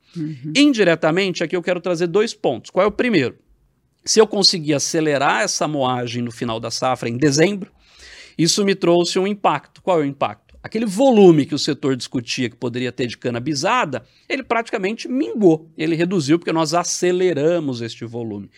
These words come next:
Speaker 2: Então, das seiscentos e quarenta e quatro milhões de toneladas, a gente deve ter sim um pouco de cana bisada e que vai ser processada em março, porém muito menor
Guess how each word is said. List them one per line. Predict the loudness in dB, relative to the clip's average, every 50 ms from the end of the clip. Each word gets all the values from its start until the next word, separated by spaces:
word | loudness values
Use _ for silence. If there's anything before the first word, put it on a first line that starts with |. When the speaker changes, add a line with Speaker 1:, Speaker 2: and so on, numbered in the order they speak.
| -20 -20 -20 -20 -16 -8 -4
Speaker 2:
Então, | -4 -2 2 2 2 2 2 0 _ _
das | 0 0 0 0
seiscentos | 0 -2 -2 -2 -2 -2 -2 -2 -4 -6 -8
e | -6
quarenta | -4 -4 -4 -4 -4 -8
e | -8 -6
quatro | -4 -4 -4 -4 -6 -6
milhões | -6 -6 -6 -6 -6 -6 -6 -6
de | -8 -10
toneladas, | -10 -8 -6 -6 -4 -4 -4 -4 -4 -6
a |
gente | -8 -8 -8 -4
deve | -4 -2 -2 -4 -4
ter | -6 -6 -4
sim | -4 -2 -2 0 0 0 -2 -4 _ _ -20 -18 _ -8
um | -8 -2
pouco | 2 2 2 2 2 -2
de | -6 -8
cana | -6 -4 -4 -4 -4
bisada | -4 -6 -8 -6 -2 0 2 2 2 0 -2
e | -4
que | -8 -6
vai | -6 -6
ser | -4 -4 -6
processada | -6 -6 -8 -8 -6 -6 -6 -4 -4 -2 -2 -2 -4 -4 -6
em | -6 -4
março, | -4 -2 -2 0 0 0 -2 -4 -4 -6 -8 -8 -10 _ _
porém | 4 6 6 6 4 2
muito | 0 2 2 2 2 4 4 4 2 2 0 -2 -4 -4
menor | -4 -4 -4 -2 2 2 2 2 0